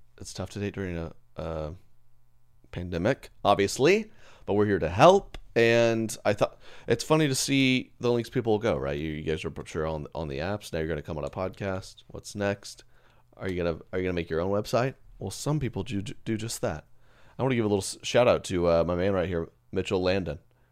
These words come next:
I, it's, I was sent this anonymously, but, uh, I don't know if you guys ever saw, I did an Insta story a while back. Oh, is this, let's see if this guy's still around. What was his name?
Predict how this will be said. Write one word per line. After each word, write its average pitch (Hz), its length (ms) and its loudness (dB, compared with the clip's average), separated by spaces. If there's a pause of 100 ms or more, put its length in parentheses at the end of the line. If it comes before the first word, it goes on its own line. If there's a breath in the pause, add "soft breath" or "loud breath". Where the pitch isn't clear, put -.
(540)
I, 80 240 2 (240)
it's, - 280 -12
I - 60 -6
was 85 140 -4
sent 104 220 -6
this 101 200 -2
anonymously, 101 720 -2
but, 82 260 -2 (480 soft breath)
uh, 82 280 4
I - 0 -
don't - 80 -2
know 131 60 6
if 135 120 0
you 143 80 6
guys 135 100 6
ever 120 160 4
saw, 113 200 6
I 95 60 8
did 135 140 -2
an 104 80 -6
Insta 101 160 -8
story 92 240 -2
a 82 40 0
while 80 180 -2
back. 78 260 -4 (160)
Oh, 107 80 -14
is 98 100 -10
this, 139 160 -8
let's 127 120 -8
see 156 80 -8
if - 80 -10
this 104 120 -12
guy's 95 200 -6
still 82 200 -8
around. 80 300 -8 (380 soft breath)
What 117 100 -8
was 110 120 -4
his 92 140 -6
name? 80 280 -4